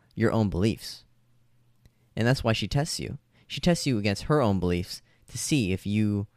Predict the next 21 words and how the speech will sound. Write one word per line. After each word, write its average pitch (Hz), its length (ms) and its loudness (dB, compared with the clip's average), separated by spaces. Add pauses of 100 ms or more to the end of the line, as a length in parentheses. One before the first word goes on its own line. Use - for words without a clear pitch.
(280)
are 98 80 0
made 104 260 2
of 95 100 -2
something 87 460 -4
or 87 180 -4
if 87 140 -6
you 104 180 0
are 95 80 -2
going 95 160 -2
to 87 60 -4
fall 95 460 -2 (140)
just - 180 -8
like 90 160 -6
every 92 220 -4
other 104 140 0
dude. 90 280 -4 (1800)
It 107 140 2
is 101 140 0
what 95 160 -4
it 147 100 -6
is. - 280 -18